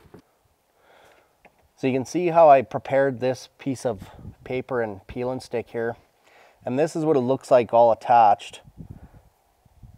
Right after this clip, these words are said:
I didn't do the greatest job because of the silly safety hand railing that's in my way. Jeez. <laughs> But what I'm trying to do is, like I said, he'll have a drip cap that comes here and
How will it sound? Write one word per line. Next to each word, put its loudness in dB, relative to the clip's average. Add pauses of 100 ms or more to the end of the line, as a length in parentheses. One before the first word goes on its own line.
I 2
didn't 0
do 4
the 2
greatest 0
job 6
because -6
of -10
the -12
silly -6 (300)
safety -8 (160)
hand -4
railing -6
that's -10
in -10
my -8
way. -12 (340)
Jeez. -16 (280)
<laughs> 0 (840)
But 6 (760)
what 6
I'm 10 (100)
trying 6
to 2
do 2 (240)
is, -6 (320)
like 4
I 6
said, 0
he'll 4
have 8
a 2
drip -2
cap 8
that -2
comes 0
here 2
and -2